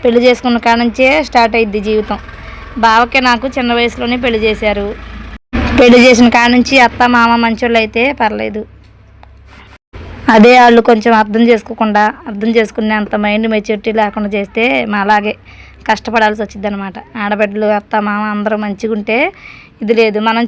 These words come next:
చెప్పినా కొంతమంది అర్థం చేసుకునే వాళ్ళు ఉంటారు, కొంతమంది అర్థం చేసుకునే వాళ్ళు ఉంటారు. మాకైతే ఎవరి సపోర్టు లేదండి,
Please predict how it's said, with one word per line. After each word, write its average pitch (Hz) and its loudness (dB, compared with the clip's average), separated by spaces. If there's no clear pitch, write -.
చెప్పినా 240 0
కొంతమంది 233 -2
అర్థం 226 -2
చేసుకునే 226 -4
వాళ్ళు 214 -2
ఉంటారు, 214 -6
కొంతమంది 220 -4
అర్థం 208 -6
చేసుకునే 214 -6
వాళ్ళు 202 -4
ఉంటారు. 202 -6
మాకైతే 214 -2
ఎవరి 214 0
సపోర్టు 233 -4
లేదండి, 208 -2